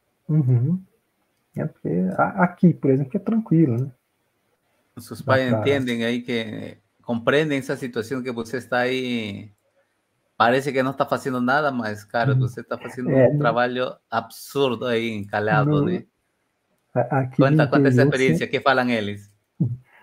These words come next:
Speaker 1: No, no, no interior sempre tem esse, esse ponto que, ah, o cara não sai de casa, ele não tá trabalhando, né? Mas aqui o pessoal entende.
Speaker 2: Ah, tu já
Speaker 1: É.
Speaker 2: passou muito bem aí essa, esse conteúdo de lo que você faz o dia e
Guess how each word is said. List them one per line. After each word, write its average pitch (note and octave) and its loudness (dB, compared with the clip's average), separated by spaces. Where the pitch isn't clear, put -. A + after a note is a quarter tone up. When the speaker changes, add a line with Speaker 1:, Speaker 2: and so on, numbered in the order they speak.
Speaker 1:
No, C#3 -2
no, C3 2
no C3 0
interior C3 4
sempre D#3+ -2
tem E3+ 2
esse, D#3+ -4
esse - -12
ponto B2+ -2
que, - 0
ah, D3 4
o A#2+ 2
cara C3+ 4
não C#3 -6
sai B2+ -2
de C3 -2
casa, C#3+ -2
ele E3 4
não E3 2
tá D#3+ -2
trabalhando, D3+ -2
né? B2+ -4
Mas C3 0
aqui B2 0
o B2 -2
pessoal E3 2
entende. A#2 0
Speaker 2:
Ah, G2 -8
tu G#2+ -8
já G2+ 0
Speaker 1:
É. - -20
Speaker 2:
passou G2+ -6
muito A2 -8
bem A2+ -6
aí G#2+ -6
essa, G#2 -10
esse A2 -10
conteúdo G2+ -4
de F#2+ -6
lo F#2 -10
que F#2+ -12
você G2 -10
faz G#2 -8
o G#2+ -10
dia G#2+ -6
e G#2 -12